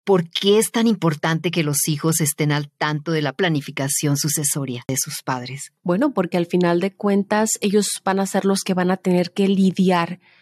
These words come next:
Speaker 2: con los beneficios o los perjuicios de las decisiones de sus padres. Entonces, nosotros como hijos tenemos que también involucrarnos y ayudar a nuestros padres cuando ellos no saben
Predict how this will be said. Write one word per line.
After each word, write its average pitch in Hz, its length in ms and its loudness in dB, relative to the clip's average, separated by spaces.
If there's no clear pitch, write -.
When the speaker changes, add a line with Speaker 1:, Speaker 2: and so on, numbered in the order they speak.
Speaker 2:
con 190 160 4
los 185 160 4
beneficios 208 800 2
o 202 60 -2
los 190 220 0
perjuicios 226 800 2
de 185 80 0
las 180 180 0
decisiones 175 640 0
de 175 100 0
sus - 220 -6
padres. - 520 -4
Entonces, 196 720 0
nosotros 208 460 2
como 185 280 2
hijos 208 420 0
tenemos 180 480 2
que 180 440 2
también 185 520 2
involucrarnos 180 880 0
y - 80 -2
ayudar 180 340 2
a 190 40 2
nuestros 190 420 2
padres 220 460 0
cuando 175 240 2
ellos 175 240 2
no 180 120 4
saben 175 520 -2